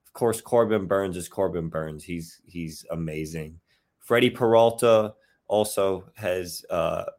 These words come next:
been looking really good. And then you move to the bullpen, Devin Williams, L J, still not allowed to run. Uh, the airbender, the screwball, whatever you wanna call it that he throws. It's really like a,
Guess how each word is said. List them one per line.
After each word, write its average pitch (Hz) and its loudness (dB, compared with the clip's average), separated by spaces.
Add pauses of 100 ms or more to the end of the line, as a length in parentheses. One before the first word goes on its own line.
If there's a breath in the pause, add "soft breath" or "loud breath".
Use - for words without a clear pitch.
been 87 -4 (340)
looking 98 -2
really 101 0
good. 98 2
And 135 2
then 127 0
you 131 0
move 139 2
to - -2
the 135 4
bullpen, 117 2 (1080)
Devin 165 4
Williams, 170 2
L 85 -6
J, 78 -12
still - 4
not 156 6
allowed 131 4
to 113 4
run. 85 -2 (640)
Uh, 80 -6 (920)
the 110 -4
airbender, 107 2
the 82 -6
screwball, 98 0
whatever 104 4
you 110 0
wanna 101 -4
call 90 -2
it 87 -8
that 87 -4
he 87 -6
throws. 87 -4
It's 107 -4
really 175 6
like 110 2
a, 90 -4